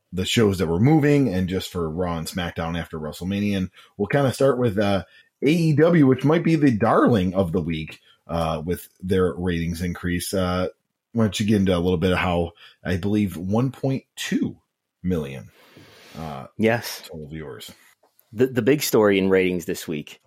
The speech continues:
Speaker 2: Miz and Missus Wipeout, <laughs> totally overshadowed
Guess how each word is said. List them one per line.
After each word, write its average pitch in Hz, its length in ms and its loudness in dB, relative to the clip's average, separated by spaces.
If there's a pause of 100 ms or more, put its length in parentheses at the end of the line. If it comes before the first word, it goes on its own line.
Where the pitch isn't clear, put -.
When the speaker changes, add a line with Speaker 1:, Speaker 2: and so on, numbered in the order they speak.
(380)
Speaker 2:
Miz 104 240 4
and 101 120 4
Missus 113 640 2 (480)
Wipeout, 113 720 2 (300)
<laughs> - 300 -20
totally 185 280 6
overshadowed 95 720 0